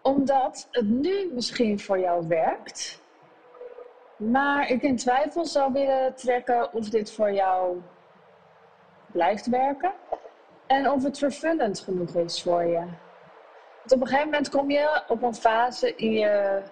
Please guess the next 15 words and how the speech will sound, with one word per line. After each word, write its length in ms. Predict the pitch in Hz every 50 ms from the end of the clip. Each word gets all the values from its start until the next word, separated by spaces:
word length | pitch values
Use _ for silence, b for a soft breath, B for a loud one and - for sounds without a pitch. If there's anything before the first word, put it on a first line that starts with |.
| - - -
bedrijf 720 | 190 180 180 185 180 175 185 214 247 240 - - - - - - - - - - - - - - - - -
waarin 300 | - 214 220 220 226 226
je 100 | 226 214
denkt, 580 | 196 214 214 208 208 208 208 208 - - - - - _ _ _ _ _
"Dit 200 | - - 254 214
werkt." 720 | 202 190 185 185 196 226 262 - - - - - - - _ _ - _ _ _ _ _ _ _ _ _ _ -
En 140 | 247 254
op 60 | 269 247
een 60 | 247
gegeven 20 |
moment 220 | 269 285 294 - -
kan 200 | - 262 262 254
daar 180 | 254 254 226
een 60 | 240
soort 640 | 220 - - 208 214 220 220 - - - - -